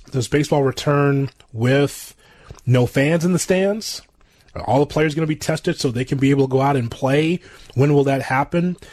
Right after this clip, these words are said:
I know the White Sox at this point in time are, they still have their camp open, like, their,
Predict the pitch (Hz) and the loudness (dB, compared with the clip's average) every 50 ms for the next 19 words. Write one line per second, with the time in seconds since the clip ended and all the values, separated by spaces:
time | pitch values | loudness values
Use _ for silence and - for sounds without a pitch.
0 | - - - 127 139 160 156 139 117 123 147 180 - - - 160 131 131 139 - | -20 -10 -2 0 2 2 2 2 2 0 0 -2 -2 -2 0 0 2 2 0 -2
1 | - - - - - 135 127 123 120 - 147 160 160 - - - - 147 147 131 | -4 -4 -6 -4 -4 -4 -4 -4 0 0 2 2 2 -2 -6 -4 -2 -2 0 -2
2 | 113 123 - 135 131 120 113 117 120 123 135 - - - - 117 117 - - - | -4 -4 -2 0 2 2 2 2 0 -2 -4 -6 -10 -8 -6 -4 -4 -4 -4 -2
3 | 160 156 147 - - 226 160 196 180 147 135 123 - - - - 196 196 185 - | -2 -2 0 0 0 2 2 2 0 0 -2 -4 -4 -8 -4 0 0 0 0 -2
4 | - - 113 104 - 117 107 104 110 113 110 - 135 123 117 113 107 | -4 -8 -8 -6 -6 -8 -6 -6 -6 -6 -4 -2 0 2 2 2 0